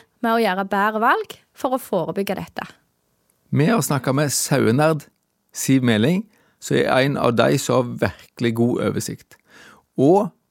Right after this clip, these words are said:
Speaker 2: oppdaterer seg faglig på dette området. Siv er en kjemperessurs i sauemiljøet på øyene i Ryfylke. Først skal vi høre hva for noen parasitter vi har problemer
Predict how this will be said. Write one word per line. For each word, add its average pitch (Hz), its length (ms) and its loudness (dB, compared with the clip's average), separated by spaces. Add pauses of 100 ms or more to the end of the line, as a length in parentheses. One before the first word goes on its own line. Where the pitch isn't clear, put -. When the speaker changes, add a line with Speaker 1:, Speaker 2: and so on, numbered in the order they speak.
Speaker 2:
oppdaterer 131 640 0
seg 135 160 -2
faglig 120 460 2 (100)
på 139 80 0
dette 117 240 0
området. 95 380 -4 (540)
Siv 170 480 -2
er 131 160 0
en 143 160 -2
kjemperessurs 113 960 -2
i - 80 -8
sauemiljøet 131 720 2
på - 160 -2
øyene 113 560 0
i 107 240 -6
Ryfylke. - 480 -8 (1080)
Først 202 400 0
skal - 240 -6
vi - 20 4
høre 135 220 4 (340)
hva 160 160 -2
for - 160 -4
noen 131 240 -2
parasitter 131 560 0
vi 143 80 -2
har 117 160 0
problemer 117 600 0